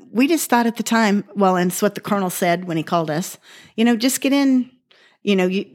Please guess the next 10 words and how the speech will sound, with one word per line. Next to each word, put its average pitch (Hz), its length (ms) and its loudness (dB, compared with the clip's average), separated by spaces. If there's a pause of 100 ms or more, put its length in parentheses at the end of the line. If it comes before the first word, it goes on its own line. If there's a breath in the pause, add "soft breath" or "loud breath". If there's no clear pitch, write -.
he 226 160 2
di-, - 180 -2
Scott 262 300 0
just 262 160 0
signed 226 200 4
up 208 100 -2
for 208 120 -4
three 190 200 -2
years. 135 400 -6 (380 loud breath)
And 180 500 2